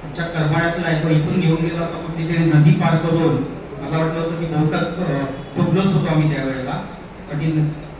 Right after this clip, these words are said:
सीना नदी. आणि म्हणून कोटवाडी माहीत होता आणि आता शिवसेना नेता म्हणून,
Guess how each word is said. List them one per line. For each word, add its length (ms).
सीना 320
नदी. 300
आणि 120
म्हणून 260
कोटवाडी 540
माहीत 220
होता 180
आणि 180
आता 360
शिवसेना 400
नेता 320
म्हणून, 440